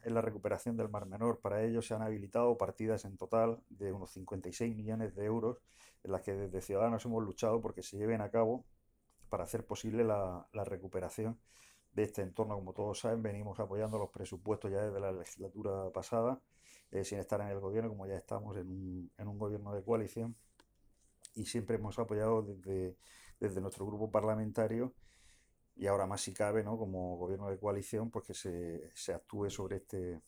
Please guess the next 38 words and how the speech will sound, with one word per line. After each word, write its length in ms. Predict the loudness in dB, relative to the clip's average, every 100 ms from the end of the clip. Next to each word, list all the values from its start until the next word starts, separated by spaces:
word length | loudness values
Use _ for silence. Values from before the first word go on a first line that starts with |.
| -20 _
sobre 280 | -4 -2 -2
esta 140 | -4
situación 460 | -6 -4 -4 -4 -8
que 120 | -6
tiene, 480 | -4 -4 -4 -6 -8 -10
o 60 |
que 80 | -10
está 160 | -4 -4
sufriendo 400 | -4 -6 -6 -6
y 60 |
padeciendo 540 | -6 -8 -6 -8 -6 -8
el, 200 | -10 -14 _
el 100 | -8
Mar 160 | -6 -4
Menor. 240 | -6 -10 -14 _ _ -20 -20 -20 -20 -20 -20 -20 -20 -20 -20 _ _ _ _
Por 120 | 6
otro 120 | 12
lado, 160 | 12 12
decir 420 | 12 8 4 4
que 80 | 0
en 80 | 2
cuanto 240 | 2 4
a 20 |
lo 80 | 4
que 80 | 6
agua 460 | 8 10 10 8 6
se 140 | 2
refiere, 320 | 2 2 4
eh, 380 | 4 0 0 -4
se 140 | 0 0
ha 80 | 2
solicitado 480 | 0 -2 4 6
al 80 | 6
Ministerio 400 | 2 -2 0 0
de 60 | 0
Transición, 540 | 0 -4 -6 -4 -4
eh, 520 | -4 -4 -4 -2 -2 -2
Ecológica 640 | 2 2 2 2 2